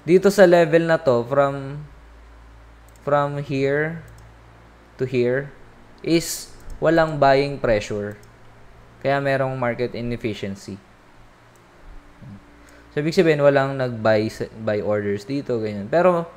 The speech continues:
meron yan at, sa sobrang babang time frame. Pero, yun nga, ibig sabihin, malakas yung pressure dito, nag-create ng imbalance. Masya-, mal-, parang malakas yung, ano, yung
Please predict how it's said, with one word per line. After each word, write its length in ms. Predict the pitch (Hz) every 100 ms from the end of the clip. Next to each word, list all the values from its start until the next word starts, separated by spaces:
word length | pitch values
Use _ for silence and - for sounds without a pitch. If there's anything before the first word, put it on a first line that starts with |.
| -
meron 180 | 180 170
yan 180 | 151 143 -
at, 140 | - - - -
sa 260 | - 127 117 117
sobrang 340 | 117 110 110
babang 380 | 110 104 104 98
time 180 | 87 95
frame. 280 | 95 98 - - - - - - -
Pero, 480 | 117 117 113 107 104 - - - - - - - - -
yun 160 | - 127
nga, 80 | 113
ibig 160 | 120
sabihin, 320 | 180 156 143 139
malakas 400 | 135 127 - 139
yung 400 | 131 131 123 - -
pressure 320 | 123 120 123
dito, 300 | 120 117 110
nag-create 560 | 104 104 104 101 101
ng 240 | 104 98 95 - - -
imbalance. 460 | 107 117 117 110 107
Masya-, 320 | 123 143 -
mal-, 180 | 135 135 - - - -
parang 180 | 160 151
malakas 320 | 143 127 131
yung, 140 | 139 123
ano, 240 | 107 98 -
yung 340 | 120 107 107